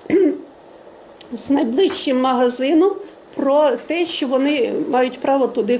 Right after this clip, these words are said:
ходити. Що ми бачимо сьогодні? <clears throat> Теж сама своїми очима бачила. Не тільки з кіосків, а навіть з оцих магазинчиків, які стоять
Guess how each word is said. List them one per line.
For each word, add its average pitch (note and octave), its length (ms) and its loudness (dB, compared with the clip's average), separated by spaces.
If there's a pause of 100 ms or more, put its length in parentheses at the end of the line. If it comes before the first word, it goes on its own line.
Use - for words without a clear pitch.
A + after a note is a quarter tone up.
ходити. G3+ 500 0 (1300)
Що E4+ 200 0
ми F4 140 4
бачимо C#4 500 -2
сьогодні? A#3+ 600 -2 (320)
<clears throat> A3+ 320 -4
Теж C4+ 360 0 (460)
сама B3+ 560 0
своїми B3 640 0
очима A#3+ 400 -2
бачила. F3 480 -4 (360)
Не D4 180 4
тільки D#4 520 0
з F#4 120 -6
кіосків, C4+ 680 -2 (280)
а B3+ 100 -2
навіть D#4+ 380 0
з C#4+ 60 -8
оцих D#4+ 400 -4
магазинчиків, C#4 1040 0
які C4 260 -6
стоять B3 400 -2